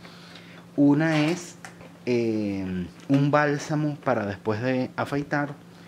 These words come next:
y, eh, una colonia. Vamos a sacarlo del empaque, que para sacarlo de un lado él tiene un sello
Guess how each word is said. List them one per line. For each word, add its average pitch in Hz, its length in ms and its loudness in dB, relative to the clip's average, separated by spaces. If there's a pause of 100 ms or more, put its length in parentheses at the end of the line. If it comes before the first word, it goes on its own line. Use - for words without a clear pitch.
(200)
y, 170 240 -2 (400)
eh, 104 400 -4 (100)
una 117 220 -2
colonia. 85 480 -4 (1700)
Vamos 87 300 -10
a 117 220 -2 (320)
sacarlo 90 540 -8
del 110 100 0
empaque, 160 400 0
que 95 160 -12 (560)
para 90 180 -6
sacarlo 92 540 -10 (960)
de 101 60 -4
un 101 240 -2
lado 107 420 -2
él 107 220 -8
tiene 95 240 -10 (260)
un 120 60 -8
sello 139 400 -6